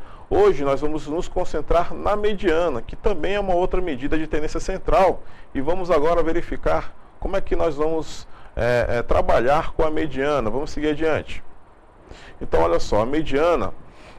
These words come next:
ela tem como característica, assim, diferente da,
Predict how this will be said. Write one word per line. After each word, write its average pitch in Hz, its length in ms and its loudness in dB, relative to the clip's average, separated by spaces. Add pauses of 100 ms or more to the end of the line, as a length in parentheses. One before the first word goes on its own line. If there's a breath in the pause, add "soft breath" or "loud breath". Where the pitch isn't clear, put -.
ela 123 320 2
tem 135 440 0 (260)
como 135 260 2
característica, 139 1120 2 (400)
assim, 107 480 0
diferente 143 680 0
da, 123 140 2